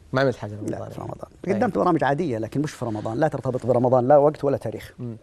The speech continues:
Speaker 1: أنت كان لك علاقة بعم حسن دردير، عم مشقاص، كان دائمًا يذكرك بالخير
Speaker 2: أي،
Speaker 1: والله.
Speaker 2: والله وأنا أذكره بالخير.
Speaker 1: أيوة.
Speaker 2: يعني، آه، أنا اشتغلت معاهم في مسلسل، آه،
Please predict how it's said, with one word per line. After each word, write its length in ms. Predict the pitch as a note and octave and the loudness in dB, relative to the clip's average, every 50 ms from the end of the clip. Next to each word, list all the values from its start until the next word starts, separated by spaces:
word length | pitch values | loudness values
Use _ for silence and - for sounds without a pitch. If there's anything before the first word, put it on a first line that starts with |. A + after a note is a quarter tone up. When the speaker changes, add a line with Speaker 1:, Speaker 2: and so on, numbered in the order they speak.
| _ _ - C#3 - - | _ _ -20 -16 -12 -10
Speaker 1:
أنت 140 | C3+ - | -8 -6
كان 160 | C#3+ - F3+ G3 | -2 -2 0 0
لك 140 | G#3+ - | 0 -2
علاقة 320 | E3 E3 F#3 G#3+ A3 G3 F3+ | -2 -2 -2 -2 -2 -2 -2
بعم 220 | C#3 C3+ C#3 C3+ | -4 -4 -6 -8
حسن 280 | - - - - C#3 B2 | -8 -8 -8 -6 -4 -4
دردير، 340 | B2+ B2+ B2+ D#3 E3 C3 A#2 | -4 -4 -4 -2 -4 -2 -2
عم 80 | A2+ | -4
مشقاص، 380 | A#2 A#2 - C3 C#3 B2+ A2 - | -6 -6 -4 -2 -2 -2 -2 -4
كان 160 | - B2+ C3 | -4 -2 0
دائمًا 200 | C#3 E3 D#3+ C#3+ | 0 0 2 0
يذكرك 320 | C#3 C#3 - C#3 B2 - | 0 -2 -4 -6 -8 -8
بالخير 280 | A#2 A#2+ - - B2+ G#2+ | -8 -8 -6 -4 -4 -2
Speaker 2:
أي، 40 | - | -2
Speaker 1:
والله. 160 | - - C#3+ | -2 0 2
Speaker 2:
والله 260 | D3+ D#3+ E3+ F3 E3 D#3+ | 2 4 4 2 2 2
وأنا 280 | E3 E3+ D#3+ D3+ C#3+ | 2 2 2 2 0
أذكره 220 | C3 - - B2 A#2+ | -2 -4 -6 -8 -6
بالخير. 400 | A2+ A#2 A2 - A#2 G#2 G#2+ - | -6 -8 -8 -8 -10 -10 -6 -4
Speaker 1:
أيوة. 120 | C3 B2+ | -4 -2
Speaker 2:
يعني، 420 | B2 A#2+ A#2 A#2 A#2 A#2 A#2 A#2 | -2 -4 -4 -4 -4 -4 -4 -4
آه، 840 | A2+ A2 A2 A2+ A2+ A#2 A#2+ A#2+ B2 B2+ B2 - C3+ - - - - | -6 -6 -6 -6 -6 -6 -6 -6 -6 -6 -4 -4 -4 -6 -4 -2 0
أنا 120 | D3 D3+ C#3+ | 0 0 0
اشتغلت 460 | - - - C#3 B2+ C#3+ C3 - C#3 | -2 -4 -6 -4 -4 -4 -4 -4 -4
معاهم 520 | C3 A#2+ B2+ C#3+ C#3 B2+ B2 C3+ C3+ C3+ | -4 0 0 0 0 0 -2 -4 -6 -6
في 360 | A#2+ - - B2+ B2 A#2+ A#2 | -8 -8 -8 -8 -6 -6 -6
مسلسل، 720 | A2+ A2+ A#2 - - C3+ B2 - - B2+ B2 B2 A#2+ A#2 A2+ | -6 -8 -8 -6 -6 -8 -6 -6 -6 -6 -4 -4 -6 -6 -6
آه، 280 | A2+ A#2 A2 A2+ A#2+ | -6 -6 -8 -8 -10